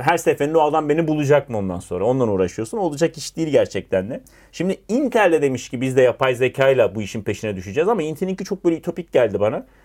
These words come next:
Intel bir yapay zeka geliştiren firma varmış, Spirit A I isimli. Bunun ortaklaşa olarak oyunlardaki sesli chat'i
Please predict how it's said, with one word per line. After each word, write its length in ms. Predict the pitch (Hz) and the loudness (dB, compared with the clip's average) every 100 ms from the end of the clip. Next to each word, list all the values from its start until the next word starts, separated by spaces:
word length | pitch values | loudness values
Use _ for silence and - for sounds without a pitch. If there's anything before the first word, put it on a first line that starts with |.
| _ _ _ | _ _ _
Intel 440 | 180 226 247 220 240 | -2 0 2 0 4
bir 40 | |
yapay 320 | 175 170 190 | 2 4 2
zeka 320 | 180 175 196 190 | 2 2 2 2
geliştiren 440 | 170 160 196 190 | 2 0 0 0
firma 240 | 175 175 | 0 0
varmış, 220 | 156 113 104 | 2 0 -4
Spirit 340 | - 143 139 | -10 -6 2
A 220 | 123 110 | 4 4
I 60 | 98 | 2
isimli. 360 | 95 110 143 160 | -4 -10 -8 -4
Bunun 140 | 165 | 0
ortaklaşa 600 | 156 147 160 - 151 190 | 0 0 -2 0 0 0
olarak 340 | 160 131 220 _ _ _ _ _ _ - | 4 4 2 _ _ _ _ _ _ 0
oyunlardaki 720 | 139 160 170 175 165 185 262 | 2 4 2 2 2 -2 -4
sesli 520 | - - 160 - - | -6 -4 -4 -4 -10
chat'i 480 | - 165 - 185 | -4 -2 2 0